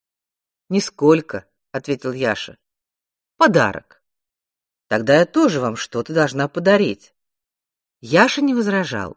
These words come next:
слегка замялся. "У вас проблемы?" догадалась я.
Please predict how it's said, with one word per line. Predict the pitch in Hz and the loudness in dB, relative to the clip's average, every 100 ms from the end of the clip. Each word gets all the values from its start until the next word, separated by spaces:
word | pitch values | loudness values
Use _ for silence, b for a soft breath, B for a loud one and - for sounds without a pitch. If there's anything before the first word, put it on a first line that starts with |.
| _ | _
слегка | - 175 - 220 | -8 -8 -2 0
замялся. | 196 190 151 107 87 - - _ _ _ _ _ _ _ _ _ _ | 0 0 -2 -6 -10 -16 -20 _ _ _ _ _ _ _ _ _ _
"У | 123 | -2
вас | 127 | -2
проблемы?" | - 127 127 185 269 147 - _ _ _ - | -2 -2 0 2 2 0 -6 _ _ _ -4
догадалась | 127 135 120 113 - | 0 2 2 0 -4
я. | 113 - | -10 -10